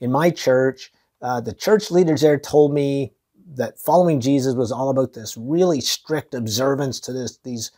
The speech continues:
you know, thou shalt nots." We used to jokingly call them, "You shouldn't do this, and you shouldn't do that, and you shouldn't do this." And,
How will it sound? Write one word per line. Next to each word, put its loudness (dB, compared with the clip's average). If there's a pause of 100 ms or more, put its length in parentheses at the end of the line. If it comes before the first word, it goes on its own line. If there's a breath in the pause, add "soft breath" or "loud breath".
(340)
you -8
know, -2
thou 0
shalt -4
nots." -6
We -12
used -8
to -12
jokingly -8
call -12
them, -12
"You -6
shouldn't -2
do 4
this, -6
and -14
you -14
shouldn't -2
do 2
that, -6
and -14
you -14
shouldn't -4
do 0
this." -10
And, -10